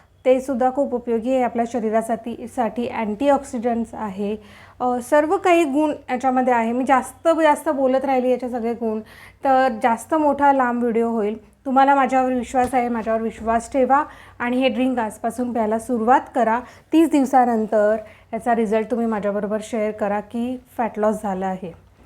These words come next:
आता थोडक्यात थोडंसं मी सांगते की आपल्याला हे फॅट कसं तयार होतं आपल्या शरीरामध्ये. आपण वर्षानुवर्ष जे काही खातो किंवा आपण दररोजच्या जीवनामध्ये जे काही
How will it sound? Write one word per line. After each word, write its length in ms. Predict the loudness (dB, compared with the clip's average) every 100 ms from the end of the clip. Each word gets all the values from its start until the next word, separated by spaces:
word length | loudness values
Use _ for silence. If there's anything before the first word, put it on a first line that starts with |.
| -20 _
आता 220 | -12 -4 -4 0
थोडक्यात 320 | 0 2 0 2
थोडंसं 300 | 0 0 -2
मी 140 | -2
सांगते 380 | -4 -8 -8 -10
की 220 | -8 -4
आपल्याला 460 | -4 -2 -2 0 -2
हे 240 | -2 -4
फॅट 380 | -4 -2 -2 -2 -6 -16 -20 -8
कसं 320 | -6 -2 -2 -2 -8 -4
तयार 240 | 0 0 0
होतं 180 | -2 -4
आपल्या 220 | -4 -6
शरीरामध्ये. 800 | -4 -6 -4 -4 -6 -14 -20 -20 -20 -20 -20 -10
आपण 280 | -4 0 2
वर्षानुवर्ष 640 | 2 2 0 2 0 0
जे 240 | -2 0
काही 300 | 0 0 0 -2
खातो 400 | -4 -2 -6 -6
किंवा 220 | -8 -4
आपण 280 | -4 -4 0
दररोजच्या 440 | 0 0 -2 -2
जीवनामध्ये 480 | -4 -4 -4 -4 -4
जे 120 | -4
काही 280 | -4 -4 -6